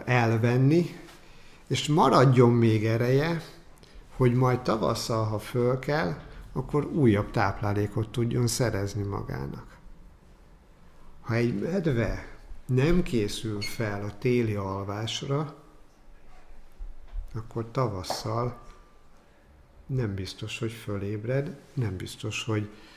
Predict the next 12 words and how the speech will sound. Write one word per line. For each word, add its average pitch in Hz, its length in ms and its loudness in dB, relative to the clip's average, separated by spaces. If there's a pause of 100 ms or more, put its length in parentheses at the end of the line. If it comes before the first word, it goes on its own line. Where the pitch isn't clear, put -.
(380)
tud 117 420 2
magának 110 640 0
táplálékot 95 800 -4
szerezni, 117 580 -4
és 113 180 -6
elpusztul. 120 760 -6
És, 127 260 -2 (800)
és - 200 -4
most 143 360 -2
jön 117 180 2
itt 113 260 -2
a, 113 340 0